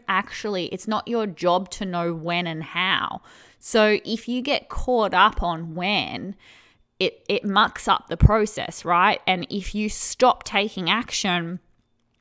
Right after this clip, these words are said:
when you don't see results, it's,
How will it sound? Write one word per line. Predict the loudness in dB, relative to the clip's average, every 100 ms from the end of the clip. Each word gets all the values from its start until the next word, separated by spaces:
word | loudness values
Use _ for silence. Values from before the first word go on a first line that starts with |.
| -18 -8
when | -2 0 2
you | 2
don't | 4 2 0
see | -2 0
results, | 0 -2 4 8 8 8 2 -2 -6 -12 -12 -12 _ _ _ _ _ _ _ _ -4
it's, | -4 -4 -20